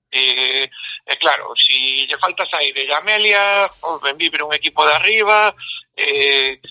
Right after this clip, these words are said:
pero estando todas, faille frente a calquera, a verdad.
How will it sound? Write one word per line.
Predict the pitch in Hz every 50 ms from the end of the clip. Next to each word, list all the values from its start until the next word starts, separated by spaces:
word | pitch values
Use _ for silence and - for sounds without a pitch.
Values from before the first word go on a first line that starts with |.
| - - _ _ -
pero | 170 147 139 -
estando | - - 185 175 170 160 151 -
todas, | 165 165 180 180 196 202 190 - - -
faille | 196 196 175 160 139 -
frente | - 147 147 143 - 175
a |
calquera, | - 180 139 - - 180 143 120 113 117
a |
verdad. | 120 131 147 151 131 -